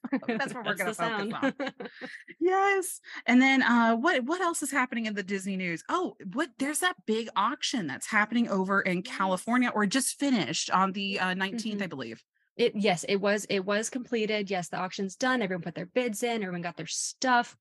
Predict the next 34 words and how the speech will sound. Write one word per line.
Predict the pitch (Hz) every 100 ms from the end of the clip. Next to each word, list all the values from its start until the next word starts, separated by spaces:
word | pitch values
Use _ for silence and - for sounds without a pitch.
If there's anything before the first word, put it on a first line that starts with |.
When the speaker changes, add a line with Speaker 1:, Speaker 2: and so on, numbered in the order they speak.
| -
Speaker 2:
But | 247 175 -
this | 175 240 294
auction, | 202 208 - 196
you | 185
guys, | 175 180
so | - -
I | 269 392 - - - - -
was | 220
fortunate | - 226 - 226
enough | 208 196
to | 208
actually | 190 - 190
go | 185
visit | 175 190 185
the | 185
Van | 180 180
Eaton | 175 180
Galleries, | 175 170 175 175 170 - -
uh, | 165 165
years | 170 208 285 214
ago. | 180 170
It | 165
was | 175
before, | 175 - 190
this | 190
was | 208
before | 202 208 196
covid, | 214 170 160 165 - - - -
where | 190
they | 190
had | 196 202
a | 202
similar | 247 247 240 -
auction, | 196 196 - 185 185 185